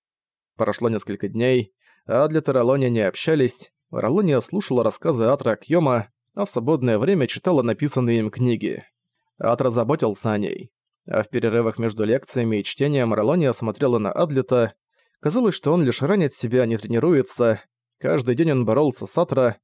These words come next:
но всегда проигрывал. «Не понимаю», постоянно думала она, но заговорить с ним не осмеливалась. Ролония не могла и понять, чем её так заинтересовал Адлет. Может, она влюбилась в него и не осознавала этого,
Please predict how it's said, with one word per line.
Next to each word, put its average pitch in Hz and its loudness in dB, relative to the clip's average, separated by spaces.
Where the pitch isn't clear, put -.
но 185 2
всегда 127 0
проигрывал. 113 0
«Не 180 2
понимаю», 151 2
постоянно 127 -2
думала 120 2
она, 123 0
но 175 -2
заговорить 131 0
с - -12
ним 123 0
не 117 2
осмеливалась. 127 0
Ролония 180 2
не 156 2
могла 147 2
и - 4
понять, 139 0
чем 196 0
её 135 4
так 120 -2
заинтересовал 120 0
Адлет. - -2
Может, 117 -4
она 117 0
влюбилась 110 0
в - -8
него 127 2
и 120 2
не 117 0
осознавала 107 -2
этого, 120 2